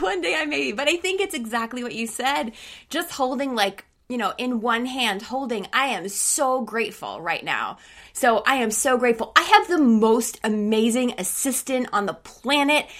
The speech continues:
She is a friend of mine from college, and it was crazy how it happened to be. And every day I'm like, "Oh my goodness, this is amazing."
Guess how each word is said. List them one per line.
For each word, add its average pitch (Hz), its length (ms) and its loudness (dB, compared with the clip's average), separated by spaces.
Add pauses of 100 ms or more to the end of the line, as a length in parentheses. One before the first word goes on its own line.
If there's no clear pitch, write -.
(280)
She 277 340 0
is 220 200 2
a 185 120 2
friend 277 300 2
of 254 120 2
mine 240 260 2
from 196 180 -6
college, 226 600 0
and 214 140 -2
it - 120 -4
was 196 220 0
crazy 330 640 2
how 269 180 4
it 269 80 2
happened 247 280 0
to 233 60 -2
be. 220 140 -2
And 214 220 -4
every 262 240 2
day 247 260 4
I'm 220 160 2
like, 220 280 0 (100)
"Oh 247 380 6
my 214 340 4
goodness, 220 480 2
this 208 240 0
is 180 140 -2
amazing." 175 640 0